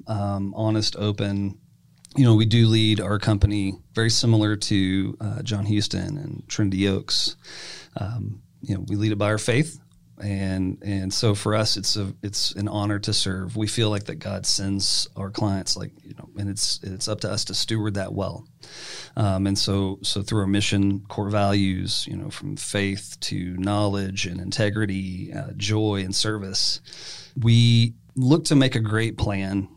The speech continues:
We, we wanna make sure that you're communicated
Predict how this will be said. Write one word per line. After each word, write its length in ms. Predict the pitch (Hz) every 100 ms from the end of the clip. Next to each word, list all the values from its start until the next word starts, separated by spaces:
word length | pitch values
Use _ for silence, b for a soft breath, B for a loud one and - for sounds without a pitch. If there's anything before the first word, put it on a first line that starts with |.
| -
We, 300 | 110 110 110
we 240 | 113 113
wanna 240 | 110 117 117
make 200 | 110 110
sure 280 | - 113 107
that 300 | 104 101 - _
you're 580 | 113 110 113 110 107 107
communicated 800 | - 117 113 117 113 113 110 113